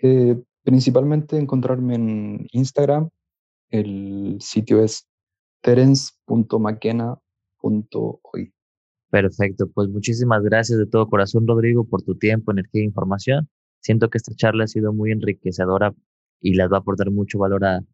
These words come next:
Speaker 2: toda la comunidad Expandiendo Conciencia.
Speaker 1: Gracias a ti por la invitación, Jorge. <laughs> Muy contento.
Speaker 2: Espero tenerte pronto de regreso.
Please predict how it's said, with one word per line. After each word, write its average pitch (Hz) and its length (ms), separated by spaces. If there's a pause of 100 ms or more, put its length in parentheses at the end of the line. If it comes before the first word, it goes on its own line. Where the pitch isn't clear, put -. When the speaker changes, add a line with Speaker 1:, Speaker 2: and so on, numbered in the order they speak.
(200)
Speaker 2:
toda 98 160
la 101 120
comunidad 95 360
Expandiendo 92 400
Conciencia. 92 500 (560)
Speaker 1:
Gracias 120 380
a - 20
ti 120 120
por 120 180
la 110 180
invitación, 107 600
Jorge. - 400
<laughs> - 320 (220)
Muy 107 180
contento. 104 580 (540)
Speaker 2:
Espero 110 440
tenerte 101 380
pronto 101 320
de 101 60
regreso. 92 400